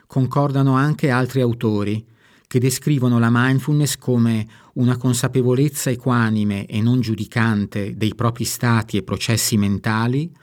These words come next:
coltivata momento dopo momento.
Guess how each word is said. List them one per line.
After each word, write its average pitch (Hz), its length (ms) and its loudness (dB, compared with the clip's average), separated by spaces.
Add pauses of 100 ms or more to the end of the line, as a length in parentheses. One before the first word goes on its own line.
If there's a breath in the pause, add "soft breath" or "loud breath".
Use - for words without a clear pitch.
(400 soft breath)
coltivata 131 640 0
momento 131 840 2
dopo 120 280 0
momento. 101 800 0